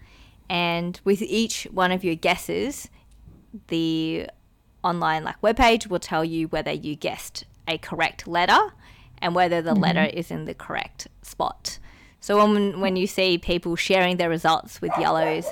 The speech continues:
Speaker 1: and greens, um, yeah, it's just telling you how many tries they had and with each
Speaker 2: Mm.
Speaker 1: guess how many they got the cor-, letters in the correct place or, yeah,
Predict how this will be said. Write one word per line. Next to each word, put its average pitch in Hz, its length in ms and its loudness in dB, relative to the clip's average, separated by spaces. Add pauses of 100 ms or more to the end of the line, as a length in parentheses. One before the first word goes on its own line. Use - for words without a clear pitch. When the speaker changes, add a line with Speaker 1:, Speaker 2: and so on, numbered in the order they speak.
Speaker 1:
and 175 220 -4
greens, 170 580 0 (760)
um, 180 560 6 (300)
yeah, 240 180 8
it's 202 220 2
just 233 200 2
telling 190 320 6
you 170 420 4 (220)
how 208 200 6
many 185 640 2 (140)
tries 262 320 8
they 226 140 8
had 190 500 6
and 175 160 -4
with 180 260 -2
each - 400 0
Speaker 2:
Mm. 185 340 6
Speaker 1:
guess - 500 2 (220)
how 185 180 4
many 170 240 0
they 170 320 -2 (260)
got - 240 -2 (120)
the - 60 -20
cor-, - 280 -10
letters 180 280 2
in 175 60 -4
the 160 80 -6
correct - 280 -6
place - 480 -4
or, 175 380 -6 (960)
yeah, 233 140 -4